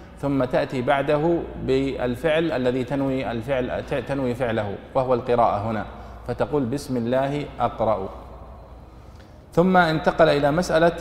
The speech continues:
التقديم، لماذا قلنا بسم الله أقرأ فقدمنا ذكر اسم الله سبحانه وتعالى هنا؟ وهذه المسألة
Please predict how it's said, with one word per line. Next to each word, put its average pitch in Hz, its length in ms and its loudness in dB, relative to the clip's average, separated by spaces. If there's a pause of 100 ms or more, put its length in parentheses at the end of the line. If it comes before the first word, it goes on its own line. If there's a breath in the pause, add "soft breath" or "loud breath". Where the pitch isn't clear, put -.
(140)
التقديم، 139 760 -2
لماذا 139 360 4
قلنا 147 400 0
بسم 131 320 -4
الله 143 500 0 (160)
أقرأ 123 460 4
فقدمنا 147 880 -2 (520)
ذكر 143 260 -4 (180)
اسم 135 220 -4
الله 123 240 4
سبحانه 120 420 -4
وتعالى 113 440 2
هنا؟ 110 240 0 (720 loud breath)
وهذه 175 380 6
المسألة 151 520 2